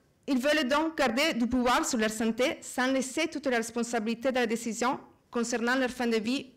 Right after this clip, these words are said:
aux médecins. Les proches rappellent au contraire l'importance de la dimension relationnelle dans les soins, qui ne peut pas être sacrifiée au nom de la collectivité. Ils reconnaissent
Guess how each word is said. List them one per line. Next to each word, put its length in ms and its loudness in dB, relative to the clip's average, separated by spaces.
aux 80 -2
médecins. 400 -4
Les 120 2
proches 420 0
rappellent 400 0
au 40 2
contraire 460 0
l'importance 540 0
de 60 0
la 100 2
dimension 420 0
relationnelle 840 2
dans 140 0
les 60 0
soins, 320 -4
qui 100 0
ne 80 2
peut 180 0
pas 300 0
être 220 -2
sacrifiée 680 -6
au 80 -2
nom 140 0
de 100 -2
la 80 -2
collectivité. 680 -10
Ils 100 2
reconnaissent 580 2